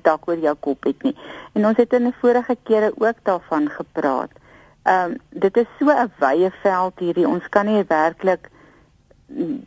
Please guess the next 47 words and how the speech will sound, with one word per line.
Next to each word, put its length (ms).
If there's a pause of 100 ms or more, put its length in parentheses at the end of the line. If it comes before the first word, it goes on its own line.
(120)
so 120
maklik 520
net 240 (140)
'n 140
antwoord 520
gee 280
nie. 220 (200)
Al 160
wat 180
ons 280
net 220
wil 140
hê 260 (160)
is 60 (920)
die 100
persoon 500
wat 260
nou 260
na 140
ons 220
luister 460
en 120
miskien 380 (100)
in 220
dit 220
is, 200 (880)
moet 220
net 200
weet 420
dat 180 (200)
daar 380
is 140 (180)
wel 280
daar 200
buite 400
iemand 380
wat 180
jy 140
jou 160
hand 280
voor 200
kan 240
gee. 320 (720)
Partykeer 380
voel 140
dit 180
net 160